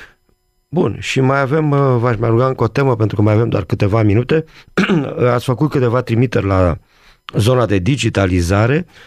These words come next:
ați vorbit despre lucrurile care, pașii înainte care au fost făcuți și despre felul în care funcționează. Care sunt reperele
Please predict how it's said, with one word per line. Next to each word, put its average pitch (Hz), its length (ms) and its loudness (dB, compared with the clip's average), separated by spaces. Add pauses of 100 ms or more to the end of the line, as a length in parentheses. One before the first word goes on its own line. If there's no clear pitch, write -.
(140)
ați 101 160 -2
vorbit 104 280 0
despre 101 640 0
lucrurile 107 340 0
care, 92 180 0 (200)
pașii 123 320 -2
înainte 95 280 0
care 85 160 0
au 82 60 0
fost 110 220 -2
făcuți 113 360 -2
și - 60 -8
despre 90 260 -4
felul 104 200 0
în 98 60 0
care 87 180 -2
funcționează. 107 640 -2 (440)
Care 165 200 -2
sunt 160 300 -2
reperele 123 840 0